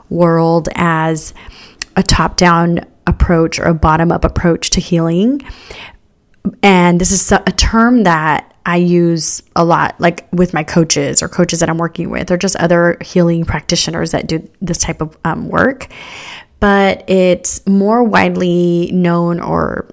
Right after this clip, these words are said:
expressed in, let's say, your guys' world as,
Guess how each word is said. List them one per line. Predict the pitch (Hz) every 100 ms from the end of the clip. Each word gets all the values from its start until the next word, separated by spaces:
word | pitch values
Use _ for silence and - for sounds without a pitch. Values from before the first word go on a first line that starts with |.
| -
expressed | - - - 170 165 - -
in, | 170 170 165 165 165 -
let's | 190 170 -
say, | 170 165 165
your | 180 254
guys' | 285 240 185 175
world | 160 165 165 165 - - - - -
as, | - 175 165 170 165 160